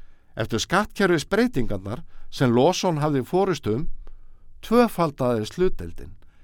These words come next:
Efsta tekjutíundin hafði á tímum hátekjuskatts staðið undir um þrjátíu og fimm prósent af heildartekjuskatti. Eftir lækkun skatthlutfalls fór hlutdeild efstu tíundarinnar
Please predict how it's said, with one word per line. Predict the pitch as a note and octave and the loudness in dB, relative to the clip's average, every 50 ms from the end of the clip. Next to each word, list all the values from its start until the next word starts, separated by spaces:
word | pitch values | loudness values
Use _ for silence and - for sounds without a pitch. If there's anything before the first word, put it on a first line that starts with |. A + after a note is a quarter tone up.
| - - - - | -14 -12 -8 -2
Efsta | - A2+ D3 C#3+ - - - E3+ D3+ | 0 0 2 0 0 -2 -2 -2 -2
tekjutíundin | - - C#3+ D3 D3 - E3+ D#3+ - - E3+ E3 E3 D#3+ C#3+ - C#3+ C#3+ C#3 C#3 - - - - - - | 0 0 0 0 0 0 -2 -2 -2 -2 -2 0 0 0 0 -2 -2 -2 -2 -6 -12 -16 -14 -14 -10 -2
hafði | - C#3 C3+ C3 A#2+ | 2 2 4 4 2
á | A2+ - | 2 2
tímum | - D3+ E3 D#3 B2+ G#2+ F2+ - | 0 0 2 2 2 0 -2 -2
hátekjuskatts | A2+ B2+ C#3 E3 E3+ E3 - - - - - - - E3+ D#3 C#3+ D#3+ - - - D3 C#3 C#3 - - - - - - - - - | 0 0 0 0 -2 -6 -12 -20 -20 -20 -12 -4 -2 -2 0 0 -2 -4 -2 0 0 0 2 2 0 0 0 -4 -8 -14 -14 -10
staðið | - - D#3+ E3 F3 F3 F3 E3+ D#3+ - F#3+ | -4 2 4 6 6 6 6 4 4 4 0
undir | F#3+ F#3+ - - F3+ E3 E3 E3 - - - - - - | -2 -2 -2 0 0 0 0 -2 -6 -14 -16 -16 -10 -4
um | - E3 E3 - | -2 -2 -2 0
þrjátíu | - D#3+ E3+ F3 F3 E3+ - E3 D#3+ | 0 2 2 2 2 0 0 0 0
og | D#3+ D3+ | 0 0
fimm | - F3+ F#3+ F#3 - | 0 -2 -2 -2 -2
prósent | - D#3+ D#3+ C#3+ - - C3+ B2+ - B2+ | 0 0 0 0 0 -2 -4 -4 -2 -4
af | C3 B2+ | -2 0
heildartekjuskatti. | C#3 D3 D#3 D3+ - C3 - - D#3+ D3 C#3 - F2+ - - F2 E2+ E2+ - - - - - | 0 -2 -2 -2 -6 -8 -6 -4 -4 -2 -2 -2 -4 -6 -8 -10 -10 -10 -12 -14 -14 -8 0
Eftir | - E3+ A3+ - - - - C4+ G#3 | 2 2 2 0 -2 -6 -2 -2 0
lækkun | F3 B2+ A#2 - - - - - - - - - - - - - - - - - | 0 0 -2 -4 -10 -10 -4 0 0 0 0 0 -4 -4 -6 -8 -10 -14 -14 -12
skatthlutfalls | - - - A2+ A2 - - - D3+ D#3 D#3 - F3 D#3+ - - - - - - - - - - | -8 -4 -4 -4 -4 -4 -4 -4 -4 -4 -4 -6 -6 -6 -6 -8 -14 -16 -16 -18 -18 -20 -20 -8
fór | - - F3 F#3+ F3+ D3 | 0 2 4 4 4 2
hlutdeild | B2 D3 D#3 F3 F3 - - - E3+ D#3+ D3+ - - - | 2 4 2 2 2 0 -4 0 0 0 0 -2 -4 -4
efstu | D#3+ F3+ - - - - G3+ F3+ | -4 -4 -4 -6 -6 -6 -6 -6
tíundarinnar | - - D3 C3 A#2+ A2 G#2+ G#2 A#2 A2+ A2 A2 G#2+ A2 A2+ - | -4 -2 -2 0 0 -2 -4 -4 -4 -2 0 0 0 -2 -4 -6